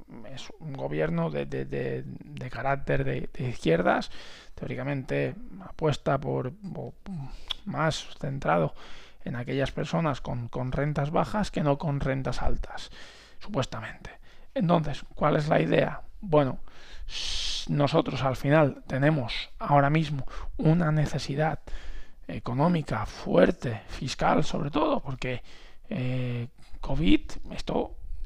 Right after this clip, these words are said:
gasto enorme, enorme porque, eh, entre ertes, entre disminuciones de pago de impuesto a empresas porque han disminuido su beneficio, entre gente que va a pagar menos porque no van a cobrar tanto por su trabajo,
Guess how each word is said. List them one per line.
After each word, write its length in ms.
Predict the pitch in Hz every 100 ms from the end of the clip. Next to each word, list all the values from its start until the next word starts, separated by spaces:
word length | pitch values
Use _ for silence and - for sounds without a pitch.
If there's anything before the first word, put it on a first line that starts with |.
| - -
gasto 480 | 214 131 - 170
enorme, 500 | 147 147 - 165 151 - - -
enorme 480 | - 127 147 170 185
porque, 840 | 175 127 - 117 113 110 107 107 - - - -
eh, 800 | - 117 120 113 110 101 113 113
entre 520 | 131 131 127 127 156
ertes, 420 | 160 160 156 107 - - - - - - - - -
entre 260 | - 151 139
disminuciones 720 | 139 139 143 - 156 156 156
de 100 | 151
pago 240 | 156 156
de 60 | 165
impuesto 380 | 165 160 - -
a 60 |
empresas 440 | 170 156 165 151 170
porque 240 | 165 156
han 120 | 151
disminuido 520 | 160 165 160 160 175 170
su 120 | -
beneficio, 720 | 151 143 - 165 - - - - - - - -
entre 760 | 214 156 151 147 147 143 143
gente 380 | - 147 165 160
que 80 | 156
va 80 |
a 40 | 156
pagar 260 | 147 147
menos 320 | 151 170 185 175
porque 540 | - 156 139 139 139
no 200 | 147 151
van 160 | 139 139
a 40 |
cobrar 340 | - - 143
tanto 280 | - 160 175
por 120 | 170
su 100 | 156
trabajo, 440 | 165 165 160 -